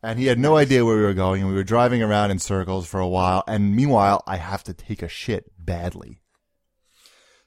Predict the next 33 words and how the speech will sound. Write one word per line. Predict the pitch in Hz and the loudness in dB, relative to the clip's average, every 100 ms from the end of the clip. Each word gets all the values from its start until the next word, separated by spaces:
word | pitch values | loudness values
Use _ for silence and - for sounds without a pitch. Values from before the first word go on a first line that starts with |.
| - | -16
So | 110 | -8
I'm | 104 | -2
like, | 110 110 | 0 2
"All | 123 | 2
right, | 151 156 123 | 4 4 4
all | |
right." | 110 123 117 | 4 2 2
And | 98 - 101 | -2 -6 -6
finally | - 175 170 135 | 2 4 6 4
he | 113 | 4
asked | 101 113 - | 4 4 2
somebody, | - 107 107 104 101 101 | 0 2 4 4 2 2
and, | 95 98 - | 0 -4 -6
and | 104 | -2
we | 107 | 0
found | - 101 95 | 2 2 2
the | |
place. | 87 90 87 | -2 -2 0
We | 87 | -2
got | 82 78 | -4 -10
there. | - 69 - - - - - - - - - | -12 -20 -20 -20 -20 -20 -20 -20 -20 -18 -8
And | 110 104 | -6 -4
at | 110 | -2
this | 107 175 | 2 2
point, | - 127 110 104 - - _ _ | 2 2 2 0 -4 -16 _ _
I'm | 104 107 | -4 2
walking | 120 131 127 113 | 4 4 4 0
to | 113 | 0
the, | 107 104 | 0 0
to | 104 | -2
the | 98 | -2
building, | 98 95 92 90 92 90 _ _ _ _ _ | 2 2 2 0 -2 -6 _ _ _ _ _
and | - 107 101 101 | 0 2 2 0